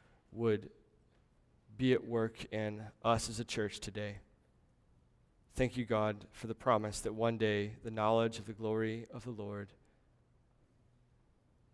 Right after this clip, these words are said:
will fill the whole earth as waters cover the sea.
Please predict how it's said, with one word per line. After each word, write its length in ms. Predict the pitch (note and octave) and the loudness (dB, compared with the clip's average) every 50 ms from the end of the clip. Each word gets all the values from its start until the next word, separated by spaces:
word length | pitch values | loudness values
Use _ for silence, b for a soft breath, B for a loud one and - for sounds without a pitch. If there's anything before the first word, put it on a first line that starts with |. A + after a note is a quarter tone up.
| _ _ _ _ | _ _ _ _
will 140 | - B2 A#2+ | -2 -2 -2
fill 680 | - - - - - B2+ A#2+ A#2+ A#2+ B2 B2 A#2+ A#2 A#2 - - - - _ _ _ _ _ _ _ _ _ _ _ _ _ _ _ _ _ - | -2 -4 -8 0 4 6 8 8 10 8 8 6 2 -2 -12 -20 -20 -20 _ _ _ _ _ _ _ _ _ _ _ _ _ _ _ _ _ -6
the 60 | A2+ | -6
whole 340 | G2 G#2 A#2 A#2 A2+ G#2+ G2+ | -2 2 4 4 4 4 2
earth 440 | F#2+ F#2+ G2 - - - - - _ _ _ _ _ _ _ _ _ _ _ _ _ _ _ - | 0 -2 -4 -8 -12 -18 -20 -20 _ _ _ _ _ _ _ _ _ _ _ _ _ _ _ -6
as 200 | A2 A2+ - G#2+ | -6 -6 -6 -4
waters 440 | G#2+ G#2+ G#2 G#2+ G#2 G#2+ G#2 - - - | 0 2 2 2 2 0 -4 -6 -6 -6
cover 240 | G#2 G2 F#2+ G2+ | -6 -6 -6 -6
the 100 | F#2+ G2 | -8 -8
sea. 360 | G2 - - - F#2+ F#2+ F#2+ | -8 -8 -8 -8 -8 -10 -12